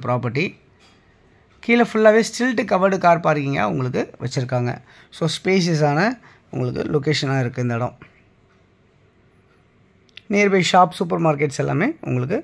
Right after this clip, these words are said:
அவைலபிள் இருக்கு. ஸ்கூல்ஸ் நிறைய உங்களுக்கு சி பி எஸ் இ ஸ்கூல்ஸோ, மெட்ரிகுலேஷன் ஸ்கூல்ஸ் எல்லாமே அமைஞ்சிருக்கு பக்கத்துல.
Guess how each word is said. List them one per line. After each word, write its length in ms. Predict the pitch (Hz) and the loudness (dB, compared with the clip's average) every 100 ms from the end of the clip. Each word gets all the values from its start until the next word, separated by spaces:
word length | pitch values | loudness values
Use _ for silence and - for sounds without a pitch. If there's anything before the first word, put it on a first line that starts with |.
| - | -2
அவைலபிள் 360 | 127 135 127 | 0 0 0
இருக்கு. 460 | 123 120 160 247 - _ _ _ _ _ - - - | -2 -2 -2 -4 -6 _ _ _ _ _ -20 -18 -16
ஸ்கூல்ஸ் 500 | - 269 302 311 226 | -8 0 2 4 2
நிறைய 480 | 190 190 202 190 | 2 4 6 6
உங்களுக்கு 340 | 170 156 151 202 180 143 127 120 117 | 2 0 0 0 0 0 0 -2 -4
சி 200 | - 196 | -2 0
பி 80 | 180 | 0
எஸ் 160 | 165 | -2
இ 20 | |
ஸ்கூல்ஸோ, 460 | 139 - 151 139 151 | -6 -4 -4 -2 -2
மெட்ரிகுலேஷன் 460 | 151 151 147 143 131 | -2 -4 -4 -4 -4
ஸ்கூல்ஸ் 160 | 135 123 | -6 -6
எல்லாமே 320 | 123 120 123 | -4 -4 -4
அமைஞ்சிருக்கு 560 | 285 - 123 131 120 117 | -6 -4 -2 0 -2 -6
பக்கத்துல. 500 | 110 127 117 127 202 | -8 -8 -4 -4 -4